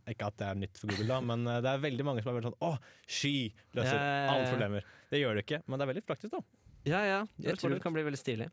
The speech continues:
Speaker 1: Mm.
Speaker 2: Mm.
Speaker 1: Det er kult.
Speaker 2: Eh, andre Google-nytt, eh, <laughs> det er jo ikke Google-nytt, det er Microsoft-nytt. Eh,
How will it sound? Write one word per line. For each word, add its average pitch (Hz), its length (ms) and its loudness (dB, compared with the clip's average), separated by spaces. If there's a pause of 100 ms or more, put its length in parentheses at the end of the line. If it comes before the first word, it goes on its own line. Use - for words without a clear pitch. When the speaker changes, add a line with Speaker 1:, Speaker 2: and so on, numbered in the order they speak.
Speaker 1:
Mm. 175 160 -4 (240)
Speaker 2:
Mm. 196 220 -4 (240)
Speaker 1:
Det 208 100 -6
er 214 80 -4
kult. - 220 -8 (400)
Speaker 2:
Eh, 139 160 0 (160)
andre 120 240 2 (240)
Google-nytt, 120 640 -2
eh, 127 960 2
<laughs> 131 180 2
det 123 80 2
er 120 80 2
jo 120 80 0
ikke 127 160 -6
Google-nytt, 113 340 -2
det 123 60 -2
er 120 80 -2
Microsoft-nytt. - 720 -6
Eh, 123 640 2